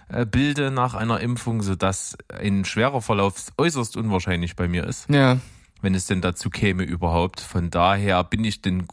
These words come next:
Speaker 1: doch guter Dinge.
Speaker 2: Ja. Ach ja, das liebe, liebe C-Thema.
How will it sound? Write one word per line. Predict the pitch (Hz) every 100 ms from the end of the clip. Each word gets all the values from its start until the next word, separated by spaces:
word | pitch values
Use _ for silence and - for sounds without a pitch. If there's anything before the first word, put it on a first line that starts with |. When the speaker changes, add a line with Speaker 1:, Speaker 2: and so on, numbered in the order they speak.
| -
Speaker 1:
doch | 95 -
guter | 107 95
Dinge. | 87 90 80 69 -
Speaker 2:
Ja. | 131 117 113 - - - - - - - - - - - - - - - - -
Ach | - 240 220
ja, | 220 226 214 190
das | 165 156
liebe, | 190 185
liebe | 170 170 165
C-Thema. | - 160 160 151 147 143 135